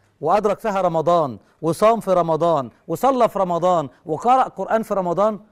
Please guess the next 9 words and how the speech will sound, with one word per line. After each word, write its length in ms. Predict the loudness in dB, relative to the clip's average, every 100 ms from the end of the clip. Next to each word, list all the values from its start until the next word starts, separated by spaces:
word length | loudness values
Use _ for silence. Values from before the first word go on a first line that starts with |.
| _ _
قالوا: 220 | -2 0
"بلى." 280 | 2 0 0 -10 _ _ _ _ _ _
فقال 460 | -12 -6 -2 0 -2
صلى 240 | -6 -4
الله 420 | -4 -2 -2 0
عليه 200 | -2 -2
وسلم: 420 | -4 -4 -4 -4 -6 _ _
"فما 340 | -2 0 0 0
بينهما، 880 | 0 -4 -6 -8 -8 -8 -8 -10